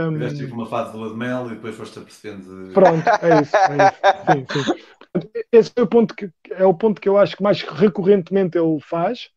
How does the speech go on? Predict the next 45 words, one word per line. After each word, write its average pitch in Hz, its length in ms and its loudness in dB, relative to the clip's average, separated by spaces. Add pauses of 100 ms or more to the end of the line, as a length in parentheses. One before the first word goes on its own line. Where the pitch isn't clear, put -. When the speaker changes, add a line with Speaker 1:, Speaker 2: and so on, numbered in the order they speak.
(580)
Speaker 1:
e 180 360 0
que, 185 240 4
hum, 170 760 -4 (140)
que 147 80 -12
da 180 60 0
minha 185 120 4
perspectiva, 185 440 0
pronto, 156 260 -4
acaba 170 240 -2
por, 165 280 -4
eh, - 760 -6
sujar, 185 580 2
não 277 120 -2
é 277 100 2
sujar, 143 440 -4 (200)
manchar 202 460 0
um 175 80 -2
bocadinho, 165 540 -2 (120)
eh, 147 380 -12 (100)
a 147 40 -10
mensagem. 123 480 -10 (360)
E 160 40 -2
gostava 220 260 4
de - 60 -4
saber, 226 200 4
eh, 208 840 -8
qual 196 180 6
é 196 60 8
a 185 40 -2
tua 202 140 4
opinião, 185 340 -2
Carlos, 202 360 -6
e 165 80 -4
se - 80 -18
concordas 165 420 -2
comigo, 202 280 0
mas 180 120 -2
tens 175 180 2
algum 165 240 0
outro 170 260 -2
ponto 170 300 -8 (540)
em 165 140 -2
que 170 120 2
achas 156 240 0
realmente 151 400 -4